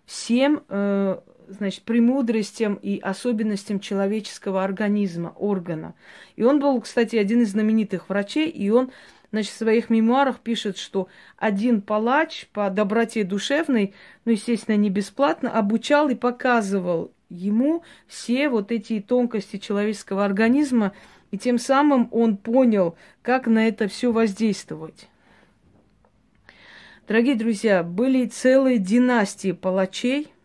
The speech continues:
которые были известны, эм, своей работой, собственно говоря. На ком женились палачи? Ну, а как вы думаете, кто бы,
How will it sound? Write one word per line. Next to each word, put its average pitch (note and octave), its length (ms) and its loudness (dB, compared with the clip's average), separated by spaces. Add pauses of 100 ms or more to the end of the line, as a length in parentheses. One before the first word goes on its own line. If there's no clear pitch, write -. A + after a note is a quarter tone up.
(480)
которые - 400 0
были G#3 320 0
известны, G#3 720 0 (1500)
эм, G3+ 580 0 (380)
своей A3 340 2
работой, G3+ 580 2
собственно - 460 -10
говоря. D#3+ 460 -8 (380)
На G#3 260 -2
ком F4 240 2
женились C4 580 6
палачи? F3 720 -6 (800)
Ну, A#3+ 160 4
а C4 40 2
как C4 240 0
вы G#3 80 0
думаете, F3+ 460 -4
кто - 240 -2
бы, A3 240 2